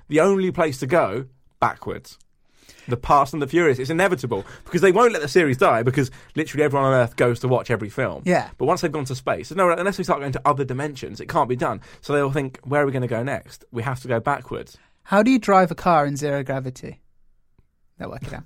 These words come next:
Speaker 1: That was the
Speaker 2: But
Speaker 1: slogan of the next film.
Speaker 2: <laughs> Um, is it is it, like, an alternate universe where it happened in the past, or is it a time machine caper where they have,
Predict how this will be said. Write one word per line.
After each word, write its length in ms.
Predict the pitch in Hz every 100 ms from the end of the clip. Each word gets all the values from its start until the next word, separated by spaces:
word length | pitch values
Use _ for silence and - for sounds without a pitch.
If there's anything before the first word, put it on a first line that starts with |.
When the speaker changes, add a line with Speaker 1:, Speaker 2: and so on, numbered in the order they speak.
| -
Speaker 1:
That 80 | 90
was 40 | 123
the 40 |
Speaker 2:
But 80 | 147
Speaker 1:
slogan 280 | 127 110 101
of 60 |
the 40 | 95
next 160 | 95 -
film. 280 | 110 80 64
Speaker 2:
<laughs> 60 | 120 - - - 226 220 - - _ - _ - - - - - -
Um, 300 | 233 254 233 _ _ _ _
is 200 | 277 277
it 280 | 339 311 - _ _ _ _ _
is 180 | 220 226
it, 120 | 269
like, 300 | 233 233 220 -
an 140 | 208 220
alternate 420 | 220 220 - 202
universe 680 | 180 208 190 165 147 143 147
where 100 | 160
it 40 | 151
happened 260 | 160 160
in 40 | 160
the 60 |
past, 460 | 151 175 151 147 - _
or 480 | 202 190 143 143 135 - _ _ _
is 160 | 165 156
it 100 | 151
a 40 |
time 300 | - 170 165
machine 360 | 160 - 139 143
caper 480 | 135 139 156 151 - - - - -
where 140 | 151 143
they 140 | 151
have, 180 | 156